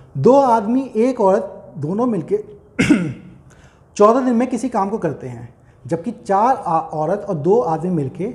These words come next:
उसको आठ दिन में करते हैं। Efficiency का रेशियो निकालना है। अगर आदमी को छः सौ रुपये मिलते हैं तो बताइए औरत को कितने मिलेंगे, है ना? तो दो आदमी, two men plus one woman,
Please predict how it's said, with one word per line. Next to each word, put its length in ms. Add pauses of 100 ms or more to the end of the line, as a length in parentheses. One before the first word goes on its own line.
उसको 320 (380)
आठ 220
दिन 100
में 160
करते 280
हैं। 120 (440)
Efficiency 480
का 80
रेशियो 240
निकालना 360
है। 120 (320)
अगर 180
आदमी 320
को 160
छः 180
सौ 140
रुपये 160
मिलते 240
हैं 80
तो 80
बताइए 480 (320)
औरत 420
को 100
कितने 300
मिलेंगे, 420 (480)
है 80
ना? 140 (340)
तो 80
दो 340
आदमी, 500 (480)
two 260
men 360 (200)
plus 220 (340)
one 160
woman, 300